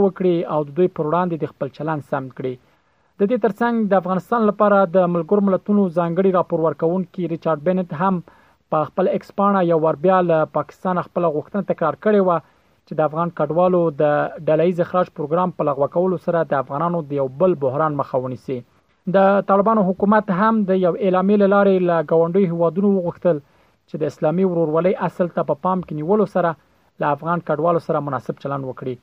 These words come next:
طالبانو په خپله دغه اعلامیه کې له هغو هیوادونو چې په تیرو څلوېښتو کلونو کې افغانانو ته په خپلې خاوره کې ځای ورکړی مننه کړې وه او له هغوی غوښتلي ول چې افغانان دې نه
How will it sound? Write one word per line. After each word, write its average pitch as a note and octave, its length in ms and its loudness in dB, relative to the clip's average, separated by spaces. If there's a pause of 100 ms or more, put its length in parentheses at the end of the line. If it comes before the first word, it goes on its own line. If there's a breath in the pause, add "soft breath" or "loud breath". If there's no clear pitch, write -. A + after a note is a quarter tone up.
(300)
طالبانو G3 340 4 (120)
په F#3+ 180 2
خپله G#3 280 0
دغه G3+ 160 2
اعلامیه F#3+ 320 2
کې G3+ 260 -2
له F3 120 2
هغو F#3+ 260 0
هیوادونو F3 460 2 (120)
چې D#3+ 300 -4
په D#3 80 2 (280)
تیرو F#3+ 240 0
څلوېښتو F3 520 -2
کلونو F#3+ 260 0
کې E3+ 280 -2
افغانانو D#3+ 400 -4
ته E3+ 60 0 (120)
په D3 120 -4
خپلې D3+ 280 -8
خاوره F3+ 240 0
کې C#3+ 200 -8
ځای F#3 180 2
ورکړی F3 340 0 (640 soft breath)
مننه G#3 340 2
کړې F#3 260 4
وه F3 100 2 (160)
او D3+ 60 0 (100)
له D#3 120 -2
هغوی F#3+ 260 0 (100)
غوښتلي G3+ 420 0
ول E3+ 160 2 (420 soft breath)
چې F3 100 0 (280)
افغانان F3 420 0
دې E3 140 2
نه F#3 40 4